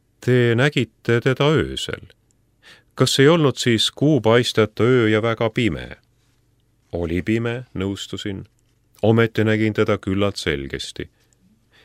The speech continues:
Temas ei võinud eksida." Claudia Procula laiutas käsi ja tähendas: "Ei, ma muidugi ei kahtle, et tema oli tema," ja nii edasi.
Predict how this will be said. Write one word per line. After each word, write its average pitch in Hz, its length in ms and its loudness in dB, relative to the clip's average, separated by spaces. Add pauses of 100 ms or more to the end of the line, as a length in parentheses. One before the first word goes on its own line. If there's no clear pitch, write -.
(220)
Temas 113 480 2
ei 76 100 0
võinud 95 380 -4
eksida." - 500 -12 (1120)
Claudia 110 440 2
Procula 135 600 0
laiutas 113 540 -4
käsi 127 380 -4
ja 101 100 -2
tähendas: 71 720 -8 (800)
"Ei, 67 420 -2
ma 101 300 2
muidugi 123 480 2
ei 135 140 2
kahtle, 71 640 -4
et 65 80 -12 (240)
tema 92 380 0
oli 80 300 -4
tema," 104 440 0
ja 69 140 -4
nii 92 160 -2
edasi. 101 480 -2